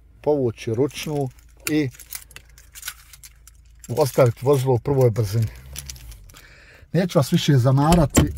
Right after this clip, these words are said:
ekipa, oprostite, nadam se da ću ovo moći iskombinovati i da ću moći onaj snimiti. Fino, jer eto, nije mi radila kamera. Nije mi radila kamera, a ja sam se sad satro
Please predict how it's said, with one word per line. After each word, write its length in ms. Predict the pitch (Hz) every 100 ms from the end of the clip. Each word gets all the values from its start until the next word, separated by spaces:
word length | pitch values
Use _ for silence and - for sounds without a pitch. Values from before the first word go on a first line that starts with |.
| -
ekipa, 500 | 131 - 147 165 -
oprostite, 680 | 127 - 160 165 - - 127
nadam 340 | 143 160 147
se 140 | - 123
da 100 | 131
ću 180 | - 165
ovo 120 | 135
moći 360 | 147 151 - 131 -
iskombinovati 800 | 123 - 170 160 156 143 123 139
i 80 | 131
da 100 | 127
ću 200 | - 135
moći 360 | 151 - -
onaj 360 | 127 120 117 117 - - - - - - - - -
snimiti. 680 | - 147 190 196 - 190 175 - - - - - - - - - - - - - - - - -
Fino, 320 | - 196 196
jer 240 | 185 175 185
eto, 240 | 196 -
nije 200 | 180 180
mi 80 | 160
radila 420 | 156 170 160 151 - - -
kamera. 280 | 151 143 120 - - - -
Nije 240 | 151 170
mi 80 | 147
radila 360 | 139 156 147 131
kamera, 500 | - 170 180 165 165
a 80 | 147
ja 180 | 156 156
sam 160 | 156
se 120 | 131 127
sad 240 | - 151 - - -
satro 400 | - 175 - 131